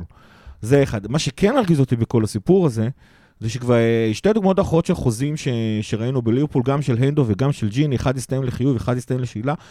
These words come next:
לא שמעתם מילה, לא מהמועדון, כמו, כמו שקורה בסלאח,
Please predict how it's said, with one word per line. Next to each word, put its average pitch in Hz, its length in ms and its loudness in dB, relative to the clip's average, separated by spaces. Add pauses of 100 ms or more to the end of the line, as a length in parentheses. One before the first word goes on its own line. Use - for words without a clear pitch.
(180)
לא 127 80 4
שמעתם 156 440 2
מילה, 147 380 2 (360)
לא 127 160 6
מהמועדון, 185 640 4 (280)
כמו, 143 180 -2
כמו - 340 -2
שקורה 139 300 2
בסלאח, 143 600 0